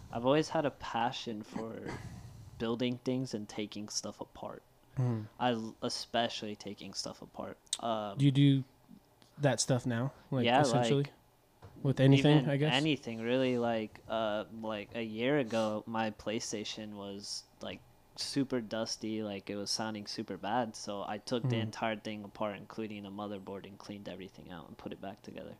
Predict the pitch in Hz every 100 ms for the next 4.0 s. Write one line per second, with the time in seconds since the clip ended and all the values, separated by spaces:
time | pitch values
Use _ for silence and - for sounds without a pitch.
0 | _ 143 151 127 127 - 139 110 131 127
1 | - 135 120 117 117 113 117 110 80 -
2 | _ - 131 120 120 135 - 131 120 120
3 | 160 196 131 135 113 110 113 - -